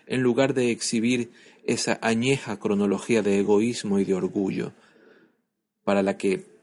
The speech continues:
hemos colocado ante nuestros ojos unos lentes demasiado largos. Ese día existe ya para nosotros, brilla sobre nosotros sin que nos demos cuenta,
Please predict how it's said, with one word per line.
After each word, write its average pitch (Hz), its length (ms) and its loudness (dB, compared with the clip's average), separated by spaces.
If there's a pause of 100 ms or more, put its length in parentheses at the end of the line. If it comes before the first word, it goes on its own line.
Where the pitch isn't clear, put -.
(160)
hemos 107 220 -2
colocado 107 560 2
ante 98 160 -4
nuestros 95 400 -4
ojos 131 440 -2
unos 107 280 -4
lentes 107 320 0
demasiado 98 540 -2
largos. - 680 -8 (2250)
Ese 143 260 4
día 143 280 8
existe 117 680 0
ya 123 300 0
para 95 200 -2
nosotros, 95 800 -6 (140)
brilla 151 460 4
sobre 120 300 0
nosotros 131 540 -2
sin 117 220 -4
que 104 240 -4 (220)
nos 110 140 -4
demos 131 260 -2
cuenta, 110 560 2